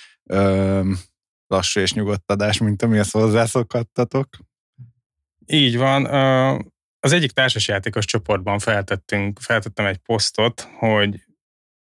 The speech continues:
Speaker 2: válaszolják meg ott a kedves, ö, csoporttagok, hogy mi az, ami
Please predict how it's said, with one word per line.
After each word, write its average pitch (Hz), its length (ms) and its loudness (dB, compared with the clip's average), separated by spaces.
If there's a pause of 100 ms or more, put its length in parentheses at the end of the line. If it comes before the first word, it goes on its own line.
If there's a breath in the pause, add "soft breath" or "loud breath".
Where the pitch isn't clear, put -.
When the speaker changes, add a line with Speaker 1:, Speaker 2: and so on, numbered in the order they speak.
(140)
Speaker 2:
válaszolják 95 600 0
meg 98 140 -6
ott 95 200 -6
a 117 40 -6
kedves, 98 600 0
ö, 98 420 -4 (260)
csoporttagok, 101 680 -2
hogy 107 140 -4
mi 117 160 4
az, 98 160 0
ami 98 340 -2